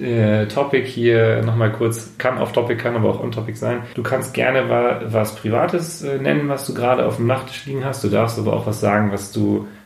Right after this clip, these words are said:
essentiell für jeden, äh, Lehrer, äh, findest.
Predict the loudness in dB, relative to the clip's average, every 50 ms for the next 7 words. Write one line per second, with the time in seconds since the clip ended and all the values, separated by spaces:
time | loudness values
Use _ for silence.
0 | _ _ _ 0 0 2 0 0 -2 0 0 4 4 6 6 4 4 0 0 0
1 | 2 4 4 4 2 0 0 0 2 2 4 4 6 6 4 2 2 0 -2 -2
2 | -2 -2 -2 2 2 2 2 2 2 2 2 2 0 -4 -4 -6 -6 -4 -2 -2
3 | -2 -2 -4 -4 -6 -10